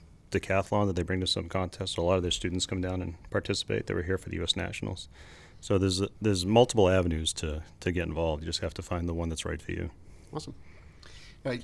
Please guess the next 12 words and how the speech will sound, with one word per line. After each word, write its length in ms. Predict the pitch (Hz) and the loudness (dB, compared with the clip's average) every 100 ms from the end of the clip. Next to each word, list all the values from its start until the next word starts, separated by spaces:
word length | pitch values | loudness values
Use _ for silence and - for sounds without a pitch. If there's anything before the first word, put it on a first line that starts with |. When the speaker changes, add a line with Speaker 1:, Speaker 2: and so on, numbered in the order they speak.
| - | -6
Speaker 3:
I 60 | |
think, 380 | 117 170 - - | -4 -4 -6 0
uh, 180 | 120 98 | 2 2
a 80 | - | 0
lot 180 | 104 117 | 4 4
of 60 | 113 | 4
people 200 | 110 95 | 2 2
are 60 | |
sort 180 | - 104 | 0 -2
of 120 | 87 | -2
surprised. 840 | - 82 - 113 107 85 80 - - - - - - - - | -4 -6 2 4 6 4 0 -6 -12 -20 -20 -20 -20 -20 -8
Um, 420 | 92 85 82 80 | -4 -2 -2 -8